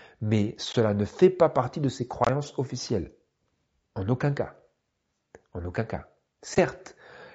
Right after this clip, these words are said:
la compréhension doctrinale ou pratique de l'observation du sabbat est peu présente, mais l'église adventiste moderne croit en la solennité du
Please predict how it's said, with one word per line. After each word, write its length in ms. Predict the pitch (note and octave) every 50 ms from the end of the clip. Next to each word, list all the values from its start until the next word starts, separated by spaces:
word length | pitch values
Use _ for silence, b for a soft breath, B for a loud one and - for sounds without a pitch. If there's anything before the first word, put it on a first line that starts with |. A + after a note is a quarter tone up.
| B
la 80 | - F#2
compréhension 960 | - - D#3+ D#3 C3+ - - C#3+ C#3+ C#3+ C3+ - - - D3+ D3+ C#3+ B2+ B2 B B B B B B B B B
doctrinale 640 | A#2 C3 B2+ - - - - C#3 C#3 C#3+ C#3 C3+ C3
ou 100 | A#2 A2
pratique 800 | A2 - - - - D3 C#3 C#3+ - - D3+ C#3 - - - b b b b b b b b
de 140 | A#2+ G#2+ A#2
l'observation 540 | A#2 A#2+ B2 - - C#3 B2+ B2 - - C#3
du 100 | C3+ A#2+
sabbat 540 | - - C3 A#2 B2 B2 A2+ F#2+ - b b b b b b b b b _ _ _ _
est 300 | A2 G2+ F#2 F2+ E2 C#2+
peu 360 | - - _ - C#3+ C3 C3+
présente, 680 | - - - - B2+ A2+ G#2 C#3 F3 A#3 C4 - - - b b b b b b _
mais 460 | C3 A2 G#2+ A2 G#2+ G#2 A2 - - _ _ _ _ _ _ _ _ _ _ _ _ _
l'église 280 | G#2+ G#2+ G#2 A2 A2+ A2+
adventiste 400 | A2 G2+ G#2+ G#2 - A2 - -
moderne 440 | G#2+ G2+ F#2+ G#2+ C3+ D#3+ E3 D#3 - - _ _ _
croit 680 | - A#2 A#2 A2 B2+ B2 C3+ D#3 F3+ - - - _ _ _ -
en 60 | G#2+
la 120 | F#2 -
solennité 880 | G2 - - - C3 A#2 A2+ A2 A2 G#2 G2+ G2+ - C3+ D#3 F3 - - _ _ _ _ _ _ _ _ _ _ _ _ _ _ _ _ _
du 340 | G#2 G2 A2 B2+ C#3+ C#3 -